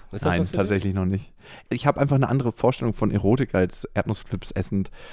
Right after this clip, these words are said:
Speaker 2: mit einem Bademantel an der Bar zu sitzen. <laughs>
Speaker 1: Naja. Also ich habe einen Kumpel, der geht da gerne hin.
Speaker 2: Trägt er einen Bademantel und isst Erdnussflips?
Speaker 1: Das weiß ich nicht.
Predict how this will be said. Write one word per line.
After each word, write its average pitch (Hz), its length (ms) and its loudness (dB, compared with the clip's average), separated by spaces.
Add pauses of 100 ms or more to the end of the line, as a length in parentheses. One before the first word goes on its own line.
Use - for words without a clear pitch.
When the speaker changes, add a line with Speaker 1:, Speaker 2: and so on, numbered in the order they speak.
(220)
Speaker 2:
mit - 140 0
einem 98 100 6
Bademantel 92 460 6
an 90 120 4
der 87 80 6
Bar 101 180 2
zu - 120 -6
sitzen. 90 400 -4 (720)
<laughs> - 60 -16 (1120)
Speaker 1:
Naja. - 360 -4 (600)
Also 120 60 -2
ich 117 100 -2
habe 139 80 2
einen 214 80 0
Kumpel, 202 240 6
der 180 100 8
geht 160 160 2
da 156 80 4
gerne 131 240 2
hin. 160 220 4 (400)
Speaker 2:
Trägt 113 220 4
er 107 60 10
einen 95 140 4
Bademantel 127 480 6
und 107 120 6
isst - 340 -4
Erdnussflips? - 760 0
Speaker 1:
Das 123 160 -10
weiß 175 220 0
ich 127 140 0
nicht. 120 420 0